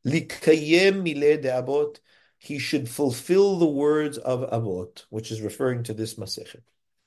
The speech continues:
What does it mean that a person wants to be a hasid? Simply means that a person wishes to be the most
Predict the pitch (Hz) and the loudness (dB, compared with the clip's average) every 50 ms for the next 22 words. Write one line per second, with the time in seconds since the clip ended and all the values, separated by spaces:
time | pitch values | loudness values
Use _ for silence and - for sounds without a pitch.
0 | _ _ _ _ _ 117 113 131 131 131 127 127 127 123 117 110 110 - 120 113 | _ _ _ _ _ -2 -2 -2 -2 -2 -4 -2 0 2 2 2 0 0 -2 -2
1 | 123 117 117 113 107 120 117 113 110 - - - - - - - 92 113 160 175 | -2 -2 -2 -2 -4 -4 -4 -4 -4 -4 -4 -8 -12 -12 -12 -12 -12 -12 -12 -12
2 | - _ _ _ _ _ _ _ _ _ - - - 196 214 208 214 190 165 139 | -14 _ _ _ _ _ _ _ _ _ -10 -4 -4 -2 -2 -2 -2 -2 -2 -2
3 | 123 123 139 160 160 - - 135 120 113 - - 156 160 170 165 - 87 85 - | -2 -4 -4 -6 -8 -4 -2 -2 -2 -2 0 0 0 0 0 0 -4 -6 -8 -8
4 | - 135 135 147 147 - 170 147 127 - - - 135 123 113 104 104 110 127 - | -6 -4 -4 -4 -4 -6 -8 -10 -10 -12 -12 -12 -10 -8 -8 -8 -8 -8 -10 -12
5 | - - _ _ _ _ _ _ _ - 117 110 117 131 165 180 202 208 208 208 | -14 -18 _ _ _ _ _ _ _ -8 -6 -4 -2 -2 0 0 0 0 -2 -2
6 | 226 - - - 135 139 139 143 143 156 170 170 170 - - | -4 -8 -8 -10 -8 -4 0 2 4 4 4 2 0 -4 -10